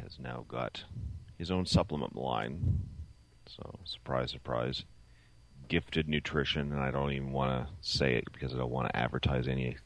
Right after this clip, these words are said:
such thing. But <laughs> here it is. Um,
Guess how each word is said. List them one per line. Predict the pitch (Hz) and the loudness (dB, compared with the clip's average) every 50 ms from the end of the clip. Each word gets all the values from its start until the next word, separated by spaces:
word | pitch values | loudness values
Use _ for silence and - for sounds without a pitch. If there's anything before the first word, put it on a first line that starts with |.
| - - - - | -20 -20 -20 -14
such | - - - 67 - - | -2 2 2 2 2 2
thing. | - 64 64 65 64 - - | 2 2 2 0 2 4 8
But | 117 117 110 104 - - - - - - - - - - | 10 10 10 8 8 4 2 2 0 -4 -16 -20 -4 0
<laughs> | - 147 - - 113 - - 82 | 0 4 6 6 4 4 4 -2
here | 80 82 78 78 76 | 0 0 0 0 0
it | 69 | 0
is. | 69 65 62 57 53 - - 73 76 - - - - | -2 -2 -4 -4 -4 -4 -4 -6 -6 -8 -10 -10 -6
Um, | - 73 76 78 80 78 78 78 76 76 76 76 76 73 - - | -2 0 0 2 2 2 2 0 0 0 0 -2 -2 -4 -6 -8